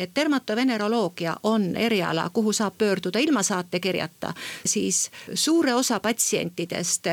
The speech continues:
võtavad aegadest, mis meil on, need patsiendid, kes soovivad kontrollida oma sünnimärke, sisuliselt profülaktiline meditsiin.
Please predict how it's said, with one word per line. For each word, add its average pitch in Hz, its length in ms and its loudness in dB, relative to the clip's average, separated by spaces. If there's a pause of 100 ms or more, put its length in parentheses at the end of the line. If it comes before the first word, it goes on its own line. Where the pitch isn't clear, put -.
(140)
võtavad 175 560 -2 (360)
aegadest, 240 560 0
mis 180 180 -2
meil 208 140 0
on, 262 300 4
need 226 200 0
patsiendid, 190 580 0
kes 180 200 -2
soovivad 196 320 2
kontrollida 180 560 0
oma 170 120 0
sünnimärke, 196 720 0
sisuliselt 180 520 2
profülaktiline 190 720 0
meditsiin. 170 600 -2